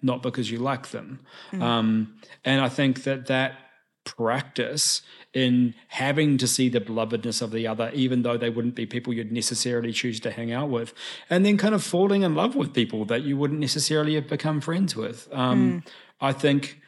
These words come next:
Speaker 1: there's something of just such richness in that, where I feel like if I was just left to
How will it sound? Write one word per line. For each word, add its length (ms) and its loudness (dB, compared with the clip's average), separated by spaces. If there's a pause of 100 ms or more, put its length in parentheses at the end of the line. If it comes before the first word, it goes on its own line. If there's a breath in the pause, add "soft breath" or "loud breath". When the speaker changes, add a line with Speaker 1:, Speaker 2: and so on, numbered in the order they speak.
(400 soft breath)
Speaker 1:
there's 380 2
something 460 2
of 80 -2
just 400 0
such 320 -2
richness 600 0
in 280 -4
that, 440 -8
where 240 -2
I 60 0
feel 240 -2
like 280 -2
if 220 -4
I 160 0
was 220 -2
just 300 -4
left 380 -8
to 280 0